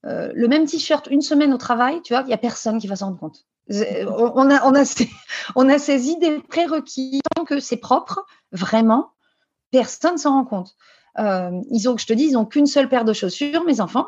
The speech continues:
Speaker 1: avec lesquelles ils vont à l'école. Mais leurs copains ont même pas tilté, je pense. Vraiment. <laughs>
Speaker 2: Ouais.
Speaker 1: Qu'ils aient qu'une paire. Et en plus, comme dit mes, comme dit, comme disent mes enfants,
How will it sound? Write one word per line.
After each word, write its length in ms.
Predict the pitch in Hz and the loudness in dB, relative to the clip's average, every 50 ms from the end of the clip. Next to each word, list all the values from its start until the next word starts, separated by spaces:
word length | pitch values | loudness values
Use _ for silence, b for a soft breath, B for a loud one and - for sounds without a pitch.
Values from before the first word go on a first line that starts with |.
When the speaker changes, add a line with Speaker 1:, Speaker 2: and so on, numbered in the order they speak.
| - | -4
Speaker 1:
avec 140 | - 190 180 | -8 -8 -8
lesquelles 220 | 180 175 - 214 220 | -8 -6 -4 -4 -2
ils 40 | 208 | -2
vont 80 | 202 | -2
à 40 | 185 | -4
l'école. 300 | 175 156 - - 277 403 480 466 - _ _ _ _ _ _ _ _ _ _ _ _ - 208 | -4 -4 -2 0 2 2 0 -2 -6 _ _ _ _ _ _ _ _ _ _ _ _ 0 2
Mais 60 | 202 | 4
leurs 200 | 190 180 170 - | 4 4 2 0
copains 240 | - 202 185 - 285 | -2 0 2 4 4
ont 40 | 285 | 4
même 140 | 233 196 185 | 4 4 2
pas 100 | 175 165 | -2 -4
tilté, 480 | - - 359 359 359 - - 415 349 262 | -2 -2 -2 -2 0 0 -2 0 0 0
je 120 | 196 208 | -2 -4
pense. 500 | 190 - 185 165 170 - - - - _ _ _ _ _ _ _ - | -6 -8 -10 -12 -12 -14 -18 -20 -20 _ _ _ _ _ _ _ -8
Vraiment. 580 | - 185 208 220 262 330 392 330 226 - - - | -6 -2 0 2 4 4 4 4 2 0 -2 -4
<laughs> 60 | 208 - - 202 - - - - - B B B | -2 -2 -2 -4 -6 -6 -10 -20 -20 B B B
Speaker 2:
Ouais. 60 | B B - | B B -2
Speaker 1:
Qu'ils 180 | - 240 220 | 0 2 4
aient 160 | 254 247 240 | 4 2 2
qu'une 180 | 247 240 233 226 | 0 -2 -2 0
paire. 220 | 233 226 202 190 - B B B B B - | 2 2 0 0 -2 B B B B B 2
Et 140 | 262 254 233 | 4 4 4
en 100 | 220 220 | 4 2
plus, 320 | - 320 403 466 466 - | 2 2 2 2 2 2
comme 180 | - 233 226 226 | 0 0 0 0
dit 140 | 190 233 | 0 0
mes, 460 | 226 220 202 196 190 190 190 190 196 - | -2 -2 -2 -4 -4 -4 -6 -8 -6 -6
comme 640 | - 214 220 226 220 208 - 214 208 202 208 190 180 | -4 -2 0 0 0 0 -2 -2 -2 -2 -4 -4 -4
dit, 220 | 175 196 214 214 208 196 190 196 226 240 208 | -4 -4 -2 -2 -2 -2 -4 -6 -8 -8 -6
comme 120 | 226 208 | -4 -4
disent 140 | 202 180 202 | -4 -4 -4
mes 160 | 196 185 180 | -4 -2 -2
enfants, 300 | 185 185 190 - 320 381 | -4 -4 -2 -2 -2 -2